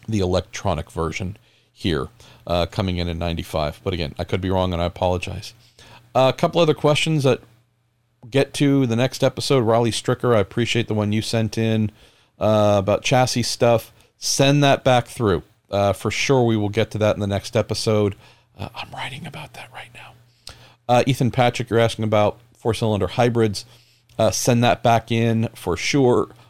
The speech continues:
Austin Sutton, you're asking about, uh, Meyershank Racing's drivers, twenty twenty-two chances.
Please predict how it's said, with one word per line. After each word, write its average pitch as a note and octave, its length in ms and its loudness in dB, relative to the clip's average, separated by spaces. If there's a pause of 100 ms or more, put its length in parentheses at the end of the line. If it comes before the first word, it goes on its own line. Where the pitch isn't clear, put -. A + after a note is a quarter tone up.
(160)
Austin A2 380 0
Sutton, - 380 0
you're G#2+ 100 2
asking G#2+ 300 -2
about, G2 360 0 (440)
uh, G#2 80 -2
Meyershank G#2 500 0
Racing's G#2 400 -2
drivers, G#2 580 2
twenty G#2 240 -4
twenty-two G2+ 440 -6
chances. A2+ 800 -2